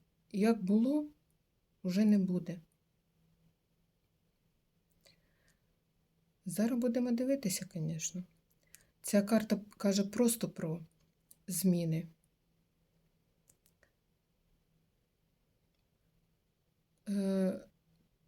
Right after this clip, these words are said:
треба відпускати.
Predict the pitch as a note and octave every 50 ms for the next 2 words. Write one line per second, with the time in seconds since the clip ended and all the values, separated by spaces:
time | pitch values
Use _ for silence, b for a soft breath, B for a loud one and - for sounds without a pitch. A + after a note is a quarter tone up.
0 | _ _ _ - A3+ A3+ C4 C4+ B3 A3+ A#3 A#3 A3+ A3+ A3 A3 G#3+ G#3+ G#3 -
1 | _ _ _ _ _ _ _ _ _ _ _ _ _ _ - - G#3 G#3 G3+ G#3+
2 | G3 - - - F#3 F3 E3 - - F3